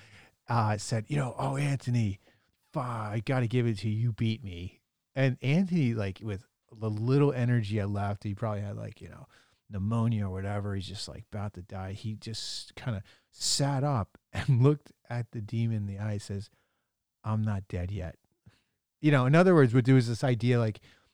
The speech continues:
I can't fall at the last moment. <laughs> You know, it's just a very, another exhibition of, of humility.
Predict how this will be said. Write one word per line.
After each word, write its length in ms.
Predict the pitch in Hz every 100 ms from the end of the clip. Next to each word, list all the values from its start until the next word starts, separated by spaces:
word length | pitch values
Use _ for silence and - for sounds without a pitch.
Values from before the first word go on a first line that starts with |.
| _ _
I 80 | 117
can't 320 | - 143 127
fall 280 | - 117 107
at 100 | -
the 80 |
last 340 | 104 98 98 -
moment. 380 | 98 101 85 - -
<laughs> 120 | -
You 80 | 151
know, 120 | 127
it's 140 | 110
just 160 | - -
a 40 |
very, 360 | 107 113 117 110 - _
another 320 | 120 127 123 117 110
exhibition 600 | 107 110 - 107 107 -
of, 180 | 101 104 _ _ _ _ _
of 160 | - 98
humility. 540 | - 107 110 104 92